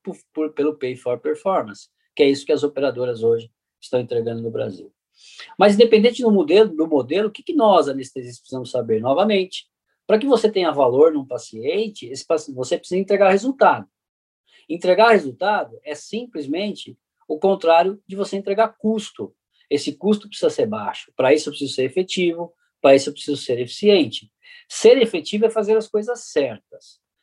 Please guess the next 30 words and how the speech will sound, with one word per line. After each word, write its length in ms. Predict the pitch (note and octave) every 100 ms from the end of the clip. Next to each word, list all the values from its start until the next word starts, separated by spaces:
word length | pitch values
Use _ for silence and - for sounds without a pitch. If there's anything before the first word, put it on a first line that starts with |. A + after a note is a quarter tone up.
| _
Ser 260 | - G3+ A3+
eficiente 720 | A3 D#3+ - C#3+ G3 G3+ D3
é 40 |
fazer 300 | C#3+ C#3 D3
a 60 | C3
coisa 260 | C#3 B2+
certa 380 | A2+ E3 F#3+ G#3+
no 100 | G#3+
lugar 300 | F#3 D3 C3
certo, 440 | - D3 G3 G#3
com 140 | - B3
o 100 | G#3
custo 440 | - C#4 D4 A3
certo. 400 | - B2 G#2 - _ _ _ _ _ _ _ -
Isso 220 | F#3+ -
que 60 | A#3
é 60 |
o 60 | G#3+
mais 220 | E3 C#3+
importante. 720 | C3+ B2+ A#2+ - F#2 - - _ _ -
Mas 140 | E3+
como 360 | - A#3+ G#3+ F3+
eu, 180 | G3 F#3
anestesista, 760 | E3+ D3+ D3+ B2+ C#3+ C#3+ C#3
volto 300 | A#2+ B2 A#2+
a 40 |
falar 260 | A#2+ A#2 A#2
sobre 300 | - A#2 A2+
isso? 220 | G#2 -
Novamente, 580 | C#3 D3+ E3+ C#3+ C3 -